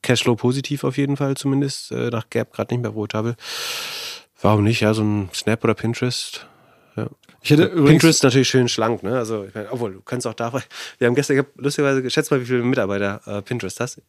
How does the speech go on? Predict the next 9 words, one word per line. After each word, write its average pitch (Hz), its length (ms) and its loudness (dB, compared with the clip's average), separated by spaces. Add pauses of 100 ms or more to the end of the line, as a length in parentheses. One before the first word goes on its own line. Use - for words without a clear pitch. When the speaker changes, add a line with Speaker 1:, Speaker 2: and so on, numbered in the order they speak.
(1700)
Speaker 2:
Fünf, 123 140 -6
sechstausend? 139 520 -4 (560)
Speaker 1:
Ah, 123 120 4
gut 113 120 -2
geschätzt, 147 300 -2
viertausend 92 380 0
sind's. 85 240 -10 (180)
Ja. 98 120 -4
Speaker 2:
Okay. 110 180 -6